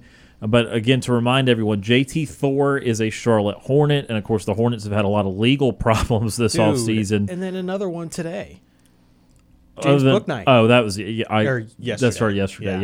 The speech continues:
Speaker 1: Yeah, we're, we're finding out more about it today, but he was booked yesterday. Uh, you've got, of course, Okoro in Cleveland, as we mentioned, Jabari Smith in Houston, as we mentioned, Walker Kessler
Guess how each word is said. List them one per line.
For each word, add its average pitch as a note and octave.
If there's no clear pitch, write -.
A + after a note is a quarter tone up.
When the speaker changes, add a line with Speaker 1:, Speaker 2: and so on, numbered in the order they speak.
Speaker 1:
Yeah, G2
we're, C#3+
we're C3
finding C#3
out A#2
more A#2
about A2
it F#2+
today, G2
but F#2
he G2+
was G2+
booked G2
yesterday. F#2+
Uh, G#2+
you've G#2
got, A2
of G#2
course, A2
Okoro A2+
in G2
Cleveland, A2+
as G#2
we A2
mentioned, G#2+
Jabari F#2+
Smith A2
in G2
Houston, B2+
as A2+
we A2+
mentioned, A2
Walker G#2+
Kessler B2